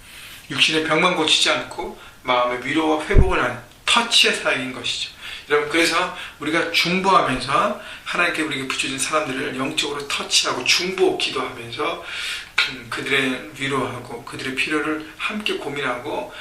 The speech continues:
함께하는 사랑의 터치가 바로 주님의 사랑을 실천하는 모습인 것입니다. 사십이 절,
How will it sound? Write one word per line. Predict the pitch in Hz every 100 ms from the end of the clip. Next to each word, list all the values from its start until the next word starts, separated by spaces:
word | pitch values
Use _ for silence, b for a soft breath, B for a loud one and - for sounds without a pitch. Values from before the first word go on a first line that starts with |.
| -
함께하는 | - 208 - 170 147 143 131 - -
사랑의 | - - 175 165
터치가 | 156 151 - - 156 151 B B -
바로 | 131 135
주님의 | 151 151 151
사랑을 | 131 139 131
실천하는 | - - - 151 135
모습인 | 123 - 135 131
것입니다. | 120 - 127 113 117 - - - - - - - - - - - - -
사십이 | 139 156 160 131
절, | 120 131